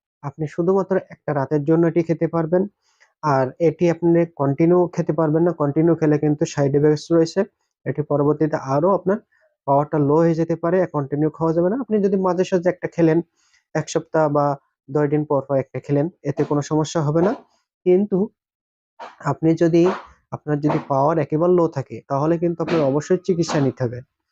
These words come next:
আর যদি আপনার পাওয়ার ঠিক আছে, সবকিছু ঠিক আছে, একটু, আরো একটু বেশি সময় চাচ্ছেন, তারা মেডিসিনটি খেতে পারেন। আর আপাতত চিকিৎসা নেওয়ার আগে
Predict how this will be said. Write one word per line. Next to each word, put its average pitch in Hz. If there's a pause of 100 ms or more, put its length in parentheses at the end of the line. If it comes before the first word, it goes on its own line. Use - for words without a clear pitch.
(280)
আর 139
যদি 170
আপনার 185
পাওয়ার 165
ঠিক 160
আছে, 160 (140)
সবকিছু 165
ঠিক 170
আছে, 180 (360)
একটু, 160 (140)
আরো 147
একটু 180
বেশি 156
সময় 165
চাচ্ছেন, 185 (1120)
তারা 165
মেডিসিনটি 156
খেতে 151
পারেন। 151 (120)
আর 123
আপাতত 226 (100)
চিকিৎসা 185
নেওয়ার 165
আগে 117